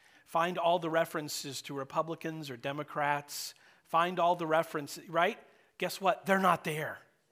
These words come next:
They're not there. So, you know what? It's okay to unplug.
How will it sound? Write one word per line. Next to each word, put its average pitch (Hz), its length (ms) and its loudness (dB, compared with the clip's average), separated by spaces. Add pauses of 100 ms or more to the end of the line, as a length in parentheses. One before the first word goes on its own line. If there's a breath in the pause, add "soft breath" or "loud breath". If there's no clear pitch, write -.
(580 soft breath)
They're 220 240 8
not 226 260 4
there. 202 400 0 (720 soft breath)
So, 185 360 4 (200 loud breath)
you 180 80 -4
know 208 140 2
what? 208 260 6
It's 185 220 -6
okay 185 420 -2
to 175 160 -2
unplug. 175 760 0